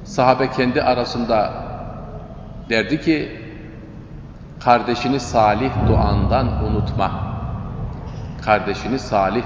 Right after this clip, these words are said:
duandan unutma." Bunları söyle-, yani dua isterdiler birbirlerinden sahabe.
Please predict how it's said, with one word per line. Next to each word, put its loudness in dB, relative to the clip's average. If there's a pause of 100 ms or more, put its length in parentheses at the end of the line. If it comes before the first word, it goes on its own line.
(120)
duandan 4 (300)
unutma." 0 (840)
Bunları -2
söyle-, -4 (480)
yani 2
dua 6
isterdiler 0
birbirlerinden -2
sahabe. -2